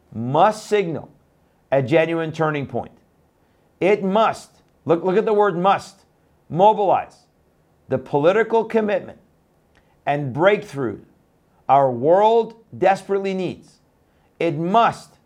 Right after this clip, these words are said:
deliver a rescue plan for people and the planet. At the center of this rescue plan, heads of state and government must recommit to seven years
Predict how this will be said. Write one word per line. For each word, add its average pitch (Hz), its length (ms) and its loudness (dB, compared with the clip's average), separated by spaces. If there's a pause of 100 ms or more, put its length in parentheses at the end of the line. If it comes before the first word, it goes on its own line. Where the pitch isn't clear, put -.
(140)
deliver 160 520 2
a 131 40 0
rescue 190 480 -2
plan 120 360 -6 (320)
for 127 140 -6
people 202 720 -2
and 180 420 -2
the 196 80 0
planet. 175 480 -4 (760)
At 131 160 0
the 131 80 -6
center 202 500 0
of 196 120 0
this 214 200 -6
rescue 202 400 0
plan, 120 340 -8 (380)
heads 165 360 -2
of 208 120 2
state 214 460 -2 (300)
and 143 240 -4
government 180 520 2
must 160 600 -2 (560)
recommit 175 560 0 (580)
to 131 340 -6
seven 226 840 0
years 180 540 0